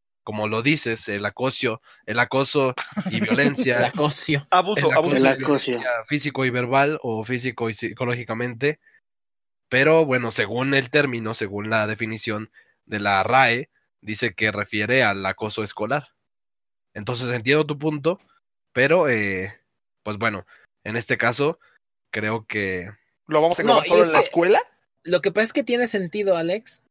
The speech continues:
Speaker 2: que tenga un nombre específico para la escuela y tenga un nombre específico para el trabajo, porque aunque los dos tratan de lo mismo,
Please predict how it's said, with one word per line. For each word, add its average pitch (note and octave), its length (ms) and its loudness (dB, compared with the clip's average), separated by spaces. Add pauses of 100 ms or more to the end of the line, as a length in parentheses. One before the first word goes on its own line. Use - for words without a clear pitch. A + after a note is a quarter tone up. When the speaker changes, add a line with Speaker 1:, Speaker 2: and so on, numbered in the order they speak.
Speaker 2:
que C#3+ 120 0
tenga E3 240 2
un F3+ 100 2
nombre D#3+ 260 2
específico C#3+ 580 -2
para A2+ 160 -2
la F#2+ 80 -6
escuela C3 400 2
y B2 80 -4
tenga A#2+ 160 -4
un A#2 40 -4
nombre A2+ 200 -2
específico A#2 440 -6 (160)
para G#2 140 0
el G#2 100 -2
trabajo, B2 420 0 (460)
porque C3 560 2 (1080)
aunque C#3+ 380 2
los C3+ 220 4
dos E3+ 260 0
tratan F#3 420 2
de D#3 80 2
lo D#3+ 140 2
mismo, D#3 600 -4